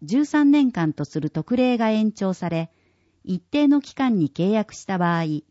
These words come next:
令和四年十二月三十一日までの間に入居した人が控除の対象となりました。一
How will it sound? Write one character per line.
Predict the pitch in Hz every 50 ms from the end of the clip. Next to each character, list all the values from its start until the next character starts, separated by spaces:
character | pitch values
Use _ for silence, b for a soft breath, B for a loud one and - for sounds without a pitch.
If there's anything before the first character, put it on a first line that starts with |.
| _ _ _ _ _ _ _ _ _ _ _ _ _ _ -
令 | 233 302 311 302
和 | 269 208 175
四 | 165 160 160
年 | 160 156 151 147 135
十 | - 180 220 277
二 | 285 294
月 | 285 294 277 -
三 | - - 285 285 277 254
十 | 208 180 160 151
一 | 143 143 - 226
日 | 254 269 269 - 247
ま | 247 220 180
で | 156 156
の | 143 139 139
間 | 147 170 196 180 190 185
に | 180 180 170
入 | 156 170 208 247
居 | 240 - 247 233
し | 220 -
た | - 226
人 | 202 - - 220 185
が | 151 143 139 139 - _ _ _ _ _ _
控 | - 294 302 302 269
除 | 220 202
の | 156 143 139
対 | - 160 185 233
象 | 220 - 240 220 214
と | - 214 196
な | 190 180
り | 180
ま | 170 165 160
し | - -
た。 | - 127 110 - _ _ _ _ _ _ _ _ _ _ _ _ _ _ _ _ _ _ _ _ _ _ _ _ _ _ _ _ _ _ _ _ _ _ _ _ _ _ _ _ _ _ _ _ _ _ _ _ _ _ _ _ -
一 | 180 185